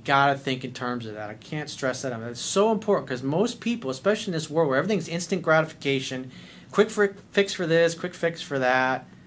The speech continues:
And then when pe-, you tell people, "Oh, it's gonna take you ten years," like, "Oh, I don't, I don't have time for that. I don't have the time." Well, you're gonna be somewhere in ten years.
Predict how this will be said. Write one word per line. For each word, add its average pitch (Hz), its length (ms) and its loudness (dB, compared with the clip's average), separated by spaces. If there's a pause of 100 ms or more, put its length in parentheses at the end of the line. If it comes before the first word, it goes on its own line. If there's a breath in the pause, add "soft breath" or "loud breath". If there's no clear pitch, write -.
(1080 loud breath)
And 127 80 -10
then 131 120 -4
when 143 140 0
pe-, 151 140 -8
you 139 200 -6
tell 160 280 -2
people, 160 160 0
"Oh, 185 60 2
it's 147 100 -2
gonna 135 120 -8
take 135 180 -4
you 127 40 -8
ten 135 280 -2
years," 151 200 -2
like, 123 120 -8
"Oh, 117 500 -14
I 135 60 -8
don't, 107 300 -12 (160)
I 123 60 0
don't 127 80 2
have 117 120 -4
time 110 220 -6
for 113 120 -14
that. - 360 -16 (540 loud breath)
I 294 40 2
don't 202 100 8
have 160 120 8
the - 60 -10
time." 156 220 6
Well, 160 100 6
you're 214 100 6
gonna 262 160 10
be 269 200 6
somewhere 240 440 10
in 165 100 4
ten 185 320 2
years. 170 600 6